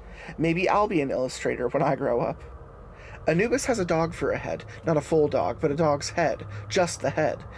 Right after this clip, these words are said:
He would take people when they died and weigh their heart on a scale with a feather. If your heart weighed less than a feather, you got to go on to paradise or something. I don't think anybody could really pass that test. In health class, Mister Poyer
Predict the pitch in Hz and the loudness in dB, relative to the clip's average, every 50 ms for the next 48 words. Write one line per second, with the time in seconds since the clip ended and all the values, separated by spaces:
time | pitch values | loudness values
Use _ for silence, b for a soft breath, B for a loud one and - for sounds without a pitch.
0 | B B B B B - 190 175 170 170 170 - 220 208 208 - - 165 151 143 | B B B B B -2 2 2 2 2 2 2 0 0 0 -2 -2 -2 0 2
1 | 143 135 135 139 131 127 131 131 131 151 139 117 95 87 123 135 139 156 156 147 | 2 2 2 2 2 2 2 2 2 2 2 2 2 0 -2 -2 -2 0 2 4
2 | 143 135 135 143 147 151 165 - 180 175 - - 117 117 117 - - - 120 101 | 4 4 4 4 4 4 4 4 4 2 2 2 -2 -6 -8 -8 -6 -2 0 0
3 | 98 117 135 - 175 165 - 175 143 - - - - - B B B B B B | 0 0 -2 -4 -4 -2 0 0 0 0 -2 -6 -8 -10 B B B B B B
4 | B B B 160 - 190 190 190 - - 214 - - 214 185 170 175 175 165 156 | B B B -2 0 -2 -2 -2 0 0 0 0 0 0 2 4 4 4 2 2
5 | 147 147 170 165 - - - 165 165 170 170 - 175 175 160 117 101 117 127 B | 2 2 2 0 -2 -2 0 2 2 2 2 2 2 2 2 2 0 -2 -2 B
6 | B B B B B 139 156 196 202 196 - - - 160 147 143 147 147 147 151 | B B B B B -2 -2 0 0 0 -2 -2 -2 0 2 4 4 4 4 4
7 | 156 156 160 - 170 160 156 - - 190 185 175 147 117 110 - - - 123 135 | 2 0 -2 0 0 0 0 0 0 2 2 2 2 0 -2 -4 -6 -4 -4 -4
8 | 127 120 - - - - 156 135 120 117 117 113 151 - - B B B B B | -4 -4 -8 -14 -6 -4 -2 -2 -2 -4 -8 -8 -10 -12 -20 B B B B B
9 | B B B B B B 156 170 202 233 - 269 233 269 254 240 202 165 135 127 | B B B B B B 0 2 2 2 0 0 2 2 2 2 2 2 0 0
10 | 131 - 143 120 139 131 123 131 - - 147 117 135 - - 151 - - - - | -2 -4 -6 -4 -4 -2 -2 -4 -4 -2 -2 -4 -2 -2 -2 -2 -2 -2 -6 -8
11 | - 170 - - - - - B B B B B B B B - 160 156 180 196 | -10 -10 -12 -14 -16 -18 -20 B B B B B B B B 0 2 4 4 2
12 | 202 - - - 208 208 220 - - - B B B B 202 226 - 143 - - | 2 2 2 2 2 2 2 -2 -6 -10 B B B B -2 0 0 -2 -4 -2
13 | - 170 156 147 156 165 165 185 | 2 4 4 6 6 4 2 2